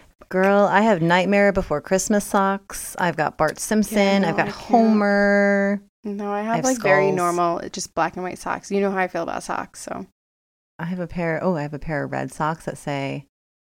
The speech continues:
Speaker 1: "I'm on my way to destroy everything you've ever loved."
Speaker 2: Oh, okay.
Speaker 1: <laughs>
Speaker 2: I like the socks that have, like, sayings underneath. "If you could read this, bring me a glass of wine."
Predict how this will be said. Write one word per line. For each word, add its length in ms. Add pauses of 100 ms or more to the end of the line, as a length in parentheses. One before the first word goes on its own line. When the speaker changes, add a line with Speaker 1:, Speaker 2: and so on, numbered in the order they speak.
(180)
Speaker 1:
"I'm 180
on 140
my 140
way 140
to 100
destroy 420
everything 380
you've 140
ever 220
loved." 400 (280)
Speaker 2:
Oh, 180 (240)
okay. 420
Speaker 1:
<laughs> 920
Speaker 2:
I 60
like 180
the 80
socks 280
that 60
have, 140
like, 160
sayings 400
underneath. 400
"If 160
you 80
could 160
read 200
this, 180
bring 240
me 100
a 60
glass 340
of 100
wine." 400